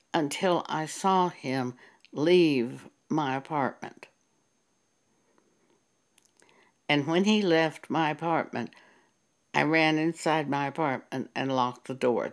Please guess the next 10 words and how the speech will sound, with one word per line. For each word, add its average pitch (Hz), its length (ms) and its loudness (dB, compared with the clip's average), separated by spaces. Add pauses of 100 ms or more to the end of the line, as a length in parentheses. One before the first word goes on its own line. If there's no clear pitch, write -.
This 277 380 10
was 175 240 0
a 156 100 0
man 160 500 2 (680)
from 160 240 2
the 147 140 0
church 220 420 2
I 156 100 0
was 151 220 -4
attending, 165 640 -2